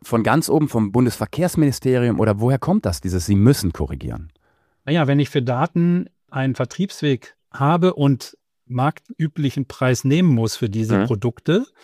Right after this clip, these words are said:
Speaker 2: dann kann ich das nicht einfach so frei weggeben. Dann würde mir der Bundesfinanzminister irgendwann sagen oder der, der Bundesrechnungshof, „Warum gehst du
Speaker 1: Mhm.
Speaker 2: nicht wirtschaftlich mit den Bundesmitteln um?“
Speaker 1: Mhm.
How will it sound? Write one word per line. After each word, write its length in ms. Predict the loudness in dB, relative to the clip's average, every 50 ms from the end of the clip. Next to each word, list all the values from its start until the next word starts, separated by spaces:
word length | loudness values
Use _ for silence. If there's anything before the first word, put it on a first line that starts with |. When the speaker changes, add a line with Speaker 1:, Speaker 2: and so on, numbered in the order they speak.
| _ -20 -20 -20 -20 -20 -20 _ _ _ -6
Speaker 2:
dann 140 | -4 -4
kann 200 | -2 0 2 2
ich 360 | 2 2 0 -2 -8 -18 -20 -20 -16 _
das 220 | -6 -6 -2 -2
nicht 200 | -2 -4 -2 -4
einfach 220 | -6 -4 -2 -4 -4
so 140 | -4 -4 -6
frei 360 | -6 -4 -2 0 0 0 0
weggeben. 420 | -4 -6 -8 -8 -6 -4 -2 -2 0
Dann 160 | 0 0 0
würde 340 | 0 2 2 2 0 -2 -4 _ _ _ _
mir 640 | -6 -4 -2 0 0 2 2 2 0 0 0 -2 -4 _ _ _ _ _ _
der 120 | -4 -2
Bundesfinanzminister 1000 | 0 2 2 2 2 2 0 2 2 2 0 0 0 0 0 0 0 0 0 0
irgendwann 340 | 2 2 2 2 2 2 2
sagen 260 | 2 2 2 2 0
oder 200 | 0 0 -2 -2
der, 120 | -2 -4 -4
der 260 | -6 -8 -8 -8 -8
Bundesrechnungshof, 960 | -4 -2 -2 -2 -2 -4 -4 -2 -2 -2 -2 -2 -2 -2 -2 -4 -6 -8 _ _ _ _ _ _ _ _
„Warum 640 | -6 -2 0 0 4 4 4 4 4 4 2 0 -2 -6 _ _ _ _ _ _ _ _ -6
gehst 260 | -4 -4 -4 0 2
du 60 | 2
Speaker 1:
Mhm. 40 | 4
Speaker 2:
nicht 220 | 4 2 0 -2
wirtschaftlich 840 | -2 -4 -2 -2 -4 -6 -6 -4 -4 -2 -2 -4 -4 -10 -18 -20 _ _ -6
mit 240 | -6 -4 -4 -2
den 340 | 0 0 2 2 2 0 -2 -8 _ _ _ _ _ _ _ _
Bundesmitteln 640 | 0 0 0 0 -2 -2 -6 -6 -4 -6 -6 -4
um?“ 260 | -4 -4 -4 -4 -6 -12 _ _ _ _ _ _ _ _ _ _ _ _
Speaker 1:
Mhm. 220 | 2 4 4 4